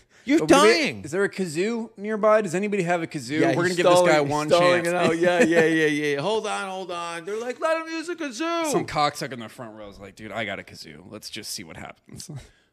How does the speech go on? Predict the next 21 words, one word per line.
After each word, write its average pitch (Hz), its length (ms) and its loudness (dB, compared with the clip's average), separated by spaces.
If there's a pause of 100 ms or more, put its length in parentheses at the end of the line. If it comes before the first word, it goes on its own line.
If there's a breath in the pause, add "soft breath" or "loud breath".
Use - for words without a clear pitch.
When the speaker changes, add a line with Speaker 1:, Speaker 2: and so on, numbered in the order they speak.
(140)
Speaker 1:
But 98 100 -12
he's 87 180 -16
a - 40 -18
player. - 300 -10
Speaker 2:
All - 60 -6
right, 69 120 -16
so 92 300 -12
Speaker 1:
He's 113 180 -6
a 101 60 -10
player. 113 480 -8
Speaker 2:
Yeah. 147 60 -6 (160)
Speaker 1:
This 165 160 -6
is 175 100 -10
a 175 80 -4
whole 185 480 -4
fucking 180 520 -8
scam 170 600 -6
this 117 180 -6
guy 107 200 -4
runs. 92 480 -8
Speaker 2:
Mm-hmm. 110 160 -8